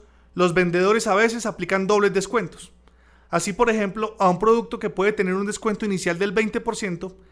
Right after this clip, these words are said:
le añaden un descuento extra del treinta por ciento.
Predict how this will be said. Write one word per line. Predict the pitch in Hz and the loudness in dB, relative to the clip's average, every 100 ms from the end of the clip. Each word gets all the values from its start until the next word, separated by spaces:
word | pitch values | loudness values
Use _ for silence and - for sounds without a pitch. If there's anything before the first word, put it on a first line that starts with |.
| - _ _ - | -20 _ _ 0
le | 214 | 2
añaden | 233 233 214 214 | 6 6 6 2
un | 208 | 0
descuento | 190 196 226 208 208 | 2 2 0 0 4
extra | 254 - - 160 | 4 2 -2 -2
del | 160 156 | -2 -2
treinta | 165 165 180 | -4 -4 -6
por | 165 | -6
ciento. | 208 165 - | -6 -8 -12